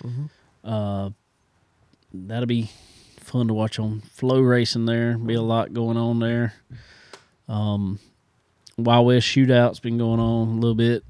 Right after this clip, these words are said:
Speaker 2: over the past weekend, but we hadn't, I hadn't been able to catch much of it,
Speaker 1: Yeah, we
Speaker 2: uh,
Speaker 1: did.
Speaker 2: 'cause we were busy over at Dillon. Uh, so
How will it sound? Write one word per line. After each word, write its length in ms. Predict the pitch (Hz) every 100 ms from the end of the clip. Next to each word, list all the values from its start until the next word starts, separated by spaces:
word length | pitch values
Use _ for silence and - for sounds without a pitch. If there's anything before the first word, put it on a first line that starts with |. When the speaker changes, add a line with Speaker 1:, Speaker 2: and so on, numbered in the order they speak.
| 120
Speaker 2:
over 180 | 120
the 40 | 113
past 260 | 127 117
weekend, 360 | 127 117 123 123
but 120 | 120
we 140 | 113 120
hadn't, 360 | 123 - 110 -
I 220 | - 143 127
hadn't 200 | 120 113
been 80 | 117
able 180 | 117
to 60 | 110
catch 280 | 131 120 110
much 280 | 123 113 117
of 180 | 117
it, 120 | 117 - - - - - -
Speaker 1:
Yeah, 120 | 117
we 40 | 113
Speaker 2:
uh, 260 | 113 110
Speaker 1:
did. 180 | 113 87
Speaker 2:
'cause 220 | 113 113
we 120 | 120 131
were 280 | 123 110 - - 131
busy 420 | 135 123 120 120
over 200 | 120 117
at 140 | 110
Dillon. 380 | 117 131 120 117 - _ _ _ _ _ _ _ _ _ _ _ _
Uh, 680 | 110 123 123 120 120 117 117 - _ _ _ _ _ _ _ _ _ _ _ _ _ _
so 320 | 139 143 131